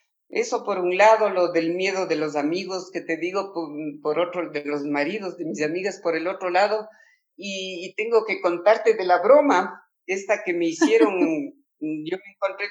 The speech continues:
Speaker 1: con un amigo, o, a los tiempos por la calle, y me dice, "Renata, ¿te has divorciado?". Y le digo, "Sí, me divorcié".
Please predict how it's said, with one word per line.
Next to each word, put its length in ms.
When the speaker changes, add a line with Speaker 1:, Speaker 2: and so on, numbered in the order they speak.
Speaker 1:
con 160
un 240
amigo, 640
o, 500
a 140
los 280
tiempos 640
por 160
la 180
calle, 540
y 140
me 100
dice, 340
"Renata, 760
¿te 100
has 180
divorciado?". 960
Y 500
le 80
digo, 220
"Sí, 280
me 140
divorcié". 640